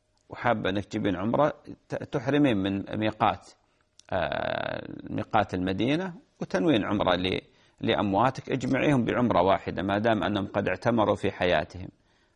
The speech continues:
مثل الوالد والوالدة إذا كانوا قد اعتمروا في حياتهم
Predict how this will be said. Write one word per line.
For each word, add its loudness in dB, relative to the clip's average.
مثل -2
الوالد 2
والوالدة 0
إذا 0
كانوا 2
قد -2
اعتمروا 0
في -4
حياتهم 0